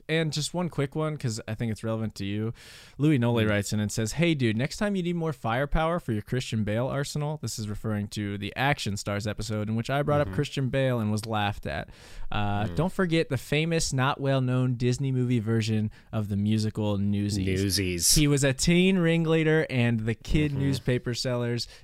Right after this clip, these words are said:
Speaker 1: exhibited some stellar dance moves." And he had, apparently had
Speaker 2: Absolutely.
Speaker 1: his own solo. And so you will
Speaker 2: Yep,
Speaker 1: introduce
Speaker 2: Santa
Speaker 1: me to
Speaker 2: Fe.
Speaker 1: News-, to Newsies.
Speaker 2: Yep.
Speaker 1: I, I did not know Newsies till you showed me. So
Speaker 2: Yep. That, that
Speaker 1: do
Speaker 2: was
Speaker 1: you,
Speaker 2: a
Speaker 1: are
Speaker 2: movie that I watched, uh, ad nauseum, uh, for years, and I do not know why.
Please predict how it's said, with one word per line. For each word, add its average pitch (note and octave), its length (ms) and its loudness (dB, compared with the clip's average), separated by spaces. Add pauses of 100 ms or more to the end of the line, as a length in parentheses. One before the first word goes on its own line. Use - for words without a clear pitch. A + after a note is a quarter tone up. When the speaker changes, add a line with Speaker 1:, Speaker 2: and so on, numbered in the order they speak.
(100)
Speaker 1:
exhibited A#2 440 -4
some G#2+ 140 -2
stellar G#2+ 400 0
dance G2 380 -6
moves." - 360 -8 (200)
And A2 180 2
he G#2+ 60 4
had, A2 100 4
apparently C3+ 280 2
had C3+ 80 4
Speaker 2:
Absolutely. - 20 2
Speaker 1:
his B2 120 0
own A2 120 2
solo. A2 340 -2
And A#2 160 0
so B2 80 4
you E3+ 300 4
will D3 140 4
Speaker 2:
Yep, F#3 120 6
Speaker 1:
introduce - 120 4
Speaker 2:
Santa B2+ 180 10
Speaker 1:
me B2 80 10
to A2+ 60 2
Speaker 2:
Fe. G#2+ 220 6
Speaker 1:
News-, G#2+ 180 0 (380)
to A#2+ 100 0
Newsies. A2+ 460 0
Speaker 2:
Yep. D3 160 0
Speaker 1:
I, B2 180 2
I B2+ 140 0
did C3+ 120 0
not C3+ 140 0
know C3 100 0
Newsies B2+ 360 0
till A#2 100 -4
you A2+ 160 0
showed A2 260 -4
me. G#2 220 -6 (420)
So G#2+ 340 -2
Speaker 2:
Yep. G2+ 100 -6
That, - 140 -6 (100)
that A2 100 -6
Speaker 1:
do A#2 60 2
Speaker 2:
was A#2 100 4
Speaker 1:
you, B2+ 60 6
Speaker 2:
a - 20 8
Speaker 1:
are A2+ 100 6
Speaker 2:
movie A2 140 6
that G2+ 140 4
I G2+ 140 4
watched, G2 680 0
uh, F#2 320 -6
ad A2+ 220 2
nauseum, F#2 640 0 (360)
uh, F2 160 -4
for F#2+ 180 -4
years, F#2 680 0
and G2 80 -6
I G#2+ 100 2
do A2+ 220 0
not A2 180 4
know G2 200 0
why. F2+ 580 -4